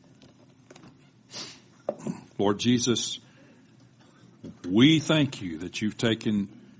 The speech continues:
this body that you call your church.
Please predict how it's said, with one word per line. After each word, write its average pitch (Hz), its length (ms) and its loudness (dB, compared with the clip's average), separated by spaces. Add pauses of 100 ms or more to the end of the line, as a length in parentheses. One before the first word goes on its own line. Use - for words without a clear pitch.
(280)
this 110 300 2
body 104 480 2
that 92 220 -6
you 110 80 -4
call 104 320 0
your 95 140 -4
church. - 760 0